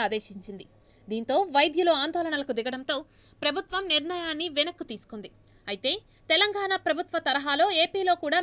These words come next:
మెడికల్ ఎడ్యుకేషన్ సర్వీస్లో సవరణలు తీసుకువచ్చి ప్రభుత్వ వైద్యులు ప్రైవేట్ ప్రాక్టీస్ చేయరాదనే నిషేధాన్ని విధిస్తే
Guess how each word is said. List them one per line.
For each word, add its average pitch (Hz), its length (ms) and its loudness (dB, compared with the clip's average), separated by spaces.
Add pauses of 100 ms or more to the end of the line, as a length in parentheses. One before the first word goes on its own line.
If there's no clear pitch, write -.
మెడికల్ 359 380 0
ఎడ్యుకేషన్ 311 460 -4
సర్వీస్లో 277 460 -2 (380)
సవరణలు 381 640 2
తీసుకువచ్చి 277 540 0 (380)
ప్రభుత్వ 381 340 0 (100)
వైద్యులు 302 360 0 (100)
ప్రైవేట్ 349 420 0
ప్రాక్టీస్ 294 400 0
చేయరాదనే 302 520 -2 (100)
నిషేధాన్ని 277 600 -4
విధిస్తే 254 360 -4